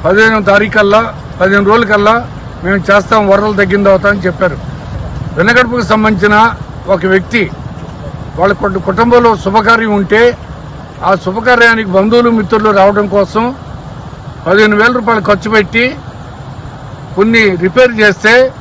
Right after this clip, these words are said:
ఇప్పుడు కష్టాలు పడి, గోతుల్లో పడి, అటు ఇటు నడక, కొద్దిగా నడ-, నడవడం జరుగుతుంది. ఒక వ్యక్తి పదిహేను వేలు ఖర్చు పెడితేనే కొద్దిగా రా-, రాక-, రాకపోకలకి కొంత సౌకర్యం వచ్చింది.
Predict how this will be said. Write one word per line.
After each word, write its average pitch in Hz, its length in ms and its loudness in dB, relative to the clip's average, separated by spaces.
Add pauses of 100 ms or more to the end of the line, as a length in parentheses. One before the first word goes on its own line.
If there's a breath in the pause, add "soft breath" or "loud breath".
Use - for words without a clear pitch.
(520)
ఇప్పుడు 196 500 2 (580)
కష్టాలు 226 360 0
పడి, 214 300 2 (520)
గోతుల్లో 226 360 2
పడి, 214 380 2 (500)
అటు 190 180 0
ఇటు 233 220 2
నడక, 208 480 0 (760)
కొద్దిగా 202 500 2 (220)
నడ-, 208 320 2
నడవడం 220 440 2
జరుగుతుంది. 196 540 0 (680)
ఒక 175 160 -2
వ్యక్తి 196 400 0
పదిహేను 214 340 2
వేలు 240 140 4
ఖర్చు 202 260 -2
పెడితేనే 226 540 2 (500)
కొద్దిగా 208 300 2
రా-, 214 500 2
రాక-, 214 240 2
రాకపోకలకి 214 840 0 (420)
కొంత 208 340 -4
సౌకర్యం 226 400 2
వచ్చింది. 190 420 0